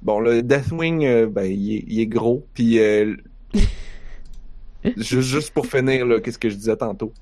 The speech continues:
Speaker 1: Euh,
Speaker 2: Oui.
Speaker 1: fait que j'ai dit qu'il était gros, j'ai dit qu'il était immune, qu'il se fait pas healer. Fait que il peut, il peut s'envoler.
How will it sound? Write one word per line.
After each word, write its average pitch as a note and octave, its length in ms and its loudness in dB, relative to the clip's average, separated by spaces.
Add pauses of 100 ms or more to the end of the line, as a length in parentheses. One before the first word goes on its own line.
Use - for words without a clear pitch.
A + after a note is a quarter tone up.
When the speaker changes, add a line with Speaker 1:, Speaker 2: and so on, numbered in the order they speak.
(400)
Speaker 1:
Euh, G2 440 2
Speaker 2:
Oui. F#2+ 60 -4
Speaker 1:
fait A2+ 80 -2
que G#2+ 60 -6
j'ai A#2 140 -8
dit C3 120 -8
qu'il D3+ 120 -2
était B2 160 2
gros, F3+ 320 2
j'ai D3+ 120 -2
dit B2 120 -6
qu'il C3+ 120 -2
était C3 140 2
immune, E3+ 580 2
qu'il B2 140 0
se - 80 -14
fait G2+ 120 -2
pas A#2+ 140 0
healer. A#2+ 540 0 (280)
Fait A#2+ 120 0
que B2+ 280 2
il D3 140 -8
peut, D#3+ 400 4
il C3 100 -10
peut D3+ 120 -4
s'envoler. D3 680 0